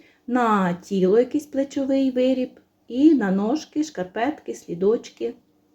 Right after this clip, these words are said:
чи щось інше. У мене такі, м, склалися плани. І пряжу я хочу вам показати, і розказати, які плани в мене на цей проєкт.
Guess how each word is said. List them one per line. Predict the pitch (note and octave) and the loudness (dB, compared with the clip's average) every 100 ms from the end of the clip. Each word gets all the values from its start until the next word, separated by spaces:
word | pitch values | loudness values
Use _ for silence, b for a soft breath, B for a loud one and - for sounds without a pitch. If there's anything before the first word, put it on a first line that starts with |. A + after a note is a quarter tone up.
| _ | _
чи | - B3+ | -12 -12
щось | - G3+ G3 - | -6 -6 -6 -6
інше. | F3+ F3 - - G3+ - _ _ _ _ b b b b b b b - | -4 -4 -8 -14 -16 -18 _ _ _ _ b b b b b b b -6
У | A3+ | 0
мене | C4 F4+ C4 | 4 6 4
такі, | - G#3+ - B3 C4+ D#4+ - _ _ _ _ _ _ _ _ _ G3+ | 4 -6 -8 -2 0 0 -2 _ _ _ _ _ _ _ _ _ -10
м, | F#3+ F#3+ F#3 F#3 | -6 -2 -2 -4
склалися | - A#3 A#3 C#4 D4 - C#4 | -6 0 2 4 2 0 -4
плани. | C#4 A3+ G#3 F#3+ F3+ E3+ F#3+ - _ _ _ _ _ _ _ b b b b b b _ | -4 -2 0 2 0 -2 -6 -14 _ _ _ _ _ _ _ b b b b b b _
І | - A3+ A3+ | -8 -2 0
пряжу | A3+ G3+ G3+ G3 A3+ C4+ D4+ F4+ - - | 0 2 4 4 2 4 4 4 -10 0
я | D#4 | 2
хочу | D#4 D#4 D#4 | 4 4 6
вам | D4+ | 6
показати, | D4 C#4+ C#4+ C4+ C4 C4 - | 4 2 2 2 4 2 0
і | B3+ | 2
розказати, | A#3+ A#3 - G#3+ A3+ A3+ | 2 0 -6 0 0 4
які | G#3 G3+ G3+ | 2 2 -6
плани | G3+ A3 D4+ D4 | -2 4 8 8
в | |
мене | C#4 C#4 B3+ | 6 4 2
на | G3 | 0
цей | G3 G#3+ | -4 -6
проєкт. | A3 - G#3+ F#3 F3 | -6 -6 -4 -4 -6